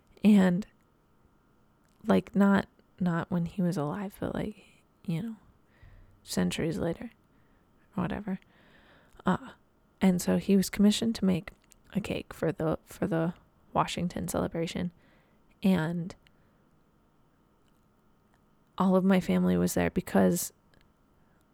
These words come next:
um, if you don't know, my, I think it's my tenth great grandfather was George Washington's grandfather. And so my family, my mom, my dad, my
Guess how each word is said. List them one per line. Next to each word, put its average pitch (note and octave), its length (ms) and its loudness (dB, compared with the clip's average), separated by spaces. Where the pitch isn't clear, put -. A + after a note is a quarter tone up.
um, E3+ 360 -4
if E3+ 180 -4
you F3+ 60 0
don't E3+ 240 -2
know, E3+ 280 -2
my, F3 360 -4
I - 40 -20
think F3+ 240 -6
it's F3 160 -6
my E3 100 -6
tenth F3+ 400 -6
great F#3+ 240 0
grandfather F#3 600 0
was F3+ 260 0
George F3 240 0
Washington's G#3+ 540 0
grandfather. B3+ 560 -2
And G3+ 160 6
so G3 140 6
my F#3 140 4
family, F#3 560 -2
my G3+ 80 -2
mom, E3+ 360 0
my F3+ 100 0
dad, D#3 420 -6
my F3+ 280 -6